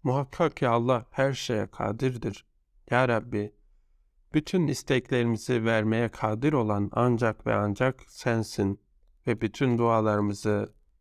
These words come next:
ibadetlerimizi kabul eyle ya Rabbi. Ya Erhamer Rahimin, ey merhametlerin en merhametlisi, bugünün hürmetine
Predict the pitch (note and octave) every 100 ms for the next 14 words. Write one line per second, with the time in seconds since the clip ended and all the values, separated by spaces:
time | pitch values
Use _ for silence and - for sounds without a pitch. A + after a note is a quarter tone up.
0 | - B2 A#2+ A2+ A2 - G#2+ G#2 G2+ G#2+
1 | G#2 - A2 A#2+ C#3+ A2+ G#2 G2 A2 A2
2 | G#2+ G#2 - - B2 _ _ _ _ _
3 | _ _ _ _ - - C3+ A#2 A2+ -
4 | A#2 G#2+ A#2+ A2+ G#2+ G#2+ G#2 G2+ A2+ G#2+
5 | G2 - B2 B2+ A#2+ A2 A2 - G#2+ G#2
6 | - A#2 G#2+ G#2+ G2+ - A#2+ A2 G#2 G2+
7 | G2+ G#2 - - - - - _ - D#3+
8 | B2+ A2+ A2 A2 G#2+ G#2+ G#2 - G#2+ G#2